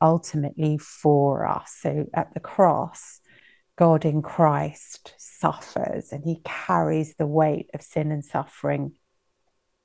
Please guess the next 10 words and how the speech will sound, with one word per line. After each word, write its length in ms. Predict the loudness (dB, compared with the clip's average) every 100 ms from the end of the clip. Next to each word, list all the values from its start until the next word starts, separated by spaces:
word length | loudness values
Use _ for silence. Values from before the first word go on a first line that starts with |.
| -6
in 160 | 0 0
that 180 | 0 -4
crucifixion 800 | -2 -2 -2 -6 -6 -6 -4 -4
of 120 | -4
Jesus 640 | -6 -4 -6 -8 -10 -8
and 180 | -6 -4
ultimately 560 | -4 -6 -6 -6 -4 -6
triumphs 580 | -6 -6 -4 -4 -6 -4
over 440 | -2 -2 -4 -6
it, 120 | -6